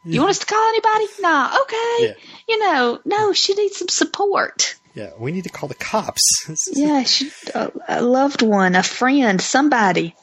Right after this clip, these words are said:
Speaker 2: So anyway, Joey tells Sammy that actually Joey was, uh, saved by her daddy,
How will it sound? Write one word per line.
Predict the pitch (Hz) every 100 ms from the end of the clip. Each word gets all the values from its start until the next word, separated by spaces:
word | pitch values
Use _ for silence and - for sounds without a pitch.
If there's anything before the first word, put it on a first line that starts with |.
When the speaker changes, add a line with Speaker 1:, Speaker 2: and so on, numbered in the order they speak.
| _ - - - - - - _
Speaker 2:
So | - - 170
anyway, | 160 139 135 135
Joey | 143 143 147 139 - - - -
tells | - 135 -
Sammy | 131 123 120
that | 117 113 113
actually | 113 - 127 113
Joey | 117 113 113
was, | 110 107 - -
uh, | 98 90 -
saved | - 156 151 139 123
by | 123 117
her | 104 113
daddy, | 107 104 104 101 101